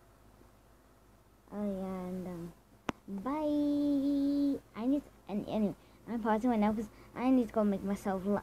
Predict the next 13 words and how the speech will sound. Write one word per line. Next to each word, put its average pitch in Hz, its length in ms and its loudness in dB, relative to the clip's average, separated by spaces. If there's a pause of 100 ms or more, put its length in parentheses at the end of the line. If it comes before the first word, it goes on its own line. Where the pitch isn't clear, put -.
not 143 220 -8 (140)
lunch. 180 320 -6 (220)
So, 185 140 -2 (100)
bye, 254 200 4
people. 233 800 2 (140)
Love 240 300 -2
you 262 120 4
guys. 233 720 -2 (1200)
Now, 196 240 -4
well, 240 380 0 (180)
I'm 240 180 -2
gonna 285 140 2
make 254 240 2